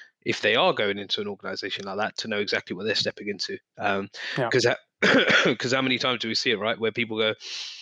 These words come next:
Speaker 1: "Oh, you know, I, I got sold the dream and, uh, you know, nothing's <laughs> changed in a year." Um, and unfortunately, we don't wanna be in that place. And I, I don't think organizations now can be in that place 'cause everything is changing so quickly.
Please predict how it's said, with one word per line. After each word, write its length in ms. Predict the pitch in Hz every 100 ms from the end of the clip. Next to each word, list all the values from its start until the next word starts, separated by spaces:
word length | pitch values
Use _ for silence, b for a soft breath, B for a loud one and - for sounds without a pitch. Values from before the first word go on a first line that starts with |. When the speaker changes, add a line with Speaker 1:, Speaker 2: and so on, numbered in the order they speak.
| B B B -
Speaker 1:
"Oh, 460 | 131 123 110 95 - -
you 160 | 110
know, 200 | 110 107
I, 320 | 98 110 - 107
I 40 |
got 200 | 104 104
sold 260 | - 113 101
the 80 |
dream 420 | 98 117 110 104 101
and, 240 | 101 101 B B _ _ _ -
uh, 760 | 110 110 101 78 69 50 - - 52 50 62
you 140 | 117
know, 40 | 101
nothing's 380 | 110 110 107 95
<laughs> 100 | -
changed 280 | 131 107 -
in 80 | 107
a 40 |
year." 280 | 113 131 104 - - 113
Um, 380 | 110 113 110 110 B B B B B B B B B
and 120 | - 113
unfortunately, 520 | 98 131 - 101 107
we 100 | 117
don't 120 | 117
wanna 140 | 113
be 120 | 113 131
in 80 |
that 140 | 107 101
place. 200 | 110 110
And 80 | 143
I, 200 | 156 147
I 20 |
don't 160 | 170 190
think 140 | 156
organizations 760 | 135 120 117 113 120 - 107 -
now 220 | 123 107
can 160 | - 107
be 120 | 110
in 60 | 107
that 140 | -
place 240 | - 98
'cause 260 | - 120 104 -
everything 500 | 117 - 104 117 101
is 120 | 98
changing 420 | - 107 101 98 -
so 280 | - 101
quickly. 480 | 95 - - 104 -